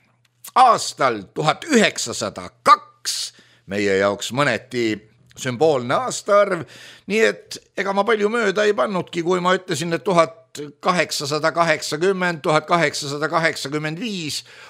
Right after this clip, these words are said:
umbes niimoodi see massina värk täie paaruga tööle läks ja Euroopa ühendriike ette valmistama hakati. Aga jah, pärast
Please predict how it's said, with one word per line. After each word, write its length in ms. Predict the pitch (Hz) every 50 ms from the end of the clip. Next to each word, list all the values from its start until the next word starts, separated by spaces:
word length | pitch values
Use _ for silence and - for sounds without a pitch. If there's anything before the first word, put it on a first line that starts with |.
| - -
umbes 380 | 131 160 165 156 160 156 131 208
niimoodi 460 | 240 269 262 247 233 214 202 175 175 156
see 120 | 190 180 180
massina 520 | 196 220 202 - - - 202 185 180 180
värk 280 | 175 180 170 160 - -
täie 300 | - 185 190 185 180 170
paaruga 500 | 156 185 185 180 175 175 175 151 147 165 156
tööle 380 | 190 196 190 180 175 165 160 170
läks 360 | 196 254 - - - - -
ja 160 | 175 175 180
Euroopa 560 | 180 175 170 170 185 196 185 175 180 - 175
ühendriike 680 | 185 190 180 180 170 160 151 160 165 160 - - 170 175 170
ette 200 | 170 - 160 160
valmistama 520 | 165 160 156 151 135 - 151 151 160 165
hakati. 560 | 160 170 170 170 - 110 101 - _ 95 87 76 - _ _ _ _ _ _ - - - - - - - - - - - - - - - - _ _ _ _ 160
Aga 380 | 202 226 262 262 214 254 233 240 240 226 226
jah, 320 | 214 202 196 180 165 - - - - - - - - - - _ _ _ _ _ _ _ _ _ _ _ - - - _ _ _ _ _ _ _ _ _ _ _ _ _ _ _ -
pärast 640 | 220 254 262 262 240 214 - - - - _ - -